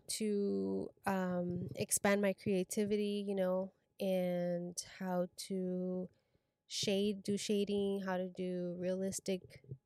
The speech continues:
images, uh, landscape, all that good stuff, you know,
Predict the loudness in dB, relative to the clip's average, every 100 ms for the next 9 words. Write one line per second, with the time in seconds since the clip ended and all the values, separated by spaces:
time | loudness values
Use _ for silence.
0 | _ -2 0 0 2 2 2 -2 -6 -16
1 | -20 _ _ _ _ _ -6 -4 -4 -4
2 | -2 0 0 -2 -6 -4 -4 0 2 4
3 | 2 2 -2 0 0 0 -4 -20 -20 _
4 | _ 0 2 4 4